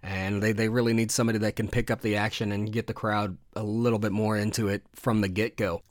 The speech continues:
Throughout the match, however, the announce team alludes to them not being sh-, sure if they are part of Raw brand or just having a match. So I guess time will tell.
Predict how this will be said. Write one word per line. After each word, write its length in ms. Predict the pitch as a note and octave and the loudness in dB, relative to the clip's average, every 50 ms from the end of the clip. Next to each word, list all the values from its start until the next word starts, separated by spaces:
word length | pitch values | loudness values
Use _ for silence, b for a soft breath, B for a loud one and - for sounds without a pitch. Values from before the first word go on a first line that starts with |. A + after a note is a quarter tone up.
| _ - - | _ -4 2
Throughout 300 | - D3 D3 D#3 F3 F3 | 6 8 10 10 10 10
the 80 | F3 D3 | 8 6
match, 300 | C3+ C3+ C#3 C#3+ - - | 6 6 6 4 4 4
however, 340 | C3 B2 A#2+ A#2 A2 A#2 | 4 4 4 4 2 2
the 100 | G#2+ A2 | 2 2
announce 460 | G#2+ G#2+ A2+ A#2 B2+ C#3 C#3 - - - | 2 2 2 2 2 2 0 -2 -8 0
team 240 | - E3 D3+ C#3 | 4 6 6 6
alludes 580 | - A2+ A2+ A2 A2+ A#2+ C3 C#3 C#3 C3+ C3 - | 6 2 0 0 4 4 6 6 6 6 4 0
to 140 | - B2+ A2 | -2 -2 -2
them 260 | G#2+ A#2 A#2+ B2 A#2 | 0 0 2 2 4
not 260 | A#2+ A2+ C#3 - - | 4 2 2 0 2
being 220 | C#3+ D3+ E3 D#3+ C3+ | 4 6 6 6 4
sh-, 320 | - - - - - - | 2 -2 -4 -4 -4 -6
sure 540 | - - - D3 C#3 D3+ F3 G#3+ A#3 - - _ _ | -6 -2 2 4 6 6 4 2 0 -4 -6 _ _
if 220 | - E3+ E3 - | 2 2 2 4
they 160 | - F#3 F#3+ | 2 4 4
are 80 | F#3 E3+ | 4 2
part 260 | - - G3 G3 G#3 | 4 4 4 4 4
of 140 | G3+ E3+ - | 2 2 4
Raw 200 | F#3+ F#3+ G3+ A3 | 4 4 4 4
brand 440 | F#3+ A3 G#3 G#3+ A3 A3+ A#3 A3+ - - - - - | 2 2 2 4 4 2 2 0 -2 -8 -20 -8 0
or 320 | - D3 D3 D3 C#3+ C#3+ C#3 | 2 4 6 8 6 6 4
just 300 | C3+ C3 C3+ C#3 C3+ - | 4 2 2 0 2 4
having 280 | C#3 B2+ A#2+ B2 A2 | 4 4 4 4 2
a 40 | G#2+ | 2
match. 360 | G#2+ A2 G#2 F#2 F2+ - - | 2 2 0 0 -2 -4 -4
So 240 | - B2 A2+ A2 G2+ B B B D#3+ B | -2 0 0 0 -2 B B B -8 B
I 100 | - C3 | 0 6
guess 280 | C3+ D#3 D#3+ - - - | 6 6 6 6 2 -2
time 360 | - - C#3+ C3 C#3+ D#3 D3+ | -2 6 8 8 8 8 8
will 100 | C#3+ B2+ | 4 4
tell. 400 | B2+ C#3+ C3+ C#3 D#3 F#3 - - | 4 4 6 6 4 4 0 -6